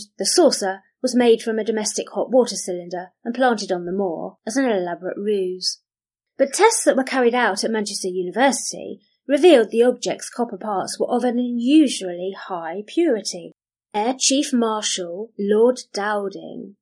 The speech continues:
who led the R A F during the Battle of Britain in World War Two,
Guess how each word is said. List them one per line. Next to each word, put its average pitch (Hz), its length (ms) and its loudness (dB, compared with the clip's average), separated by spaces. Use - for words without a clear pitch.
who 233 100 8
led 254 280 2
the 330 120 4
R 277 200 2
A 247 80 -2
F 190 340 -8
during 190 300 -4
the 180 80 -8
Battle 196 320 -6
of 180 120 -8
Britain 190 720 -8
in 220 220 -2
World 180 300 -6
War 175 260 -12
Two, - 560 0